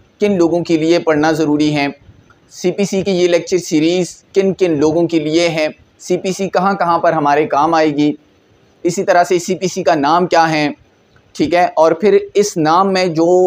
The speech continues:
अल्फाज इस्तेमाल किए गए हैं उनका मतलब क्या है, सीपीसी की हिस्ट्री क्या है, इसका बैकग्राउंड क्या है जी, कहाँ से ये सीपीसी आया है, क्या इससे पहले भी कोई सिविल प्रोसीजरल लॉज मौजूद थे या ये पहला ही, अ, कानून था,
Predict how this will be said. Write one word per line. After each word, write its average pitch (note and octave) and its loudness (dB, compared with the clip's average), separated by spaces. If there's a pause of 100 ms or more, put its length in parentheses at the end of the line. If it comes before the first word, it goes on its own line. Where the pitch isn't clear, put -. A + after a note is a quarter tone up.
(120)
अल्फाज E3 2
इस्तेमाल D#3 0
किए C#3+ -2
गए B2+ -2
हैं C3+ -2 (340)
उनका F3 2
मतलब D#3+ 0
क्या E3+ 2
है, D3+ 0 (400)
सीपीसी F#3+ -2
की E3+ -2
हिस्ट्री E3 -2
क्या F3 2
है, E3+ -4
इसका E3+ 0
बैकग्राउंड E3+ 2
क्या D#3+ 2
है E3 0
जी, D3+ -2 (440)
कहाँ G3 2
से F#3 -2
ये E3+ 0
सीपीसी E3+ -4
आया D#3 2
है, D#3 0 (400)
क्या F#3+ 4
इससे F3+ -2
पहले F3+ 0
भी F3+ 0
कोई E3+ 0
सिविल E3 0
प्रोसीजरल D#3+ 0
लॉज D#3+ 2
मौजूद D3 0
थे E3+ 2 (340)
या D3 2
ये E3+ 2
पहला F3+ 2
ही, F#3 2
अ, C#3+ 2 (100)
कानून D#3+ 2
था, D#3 0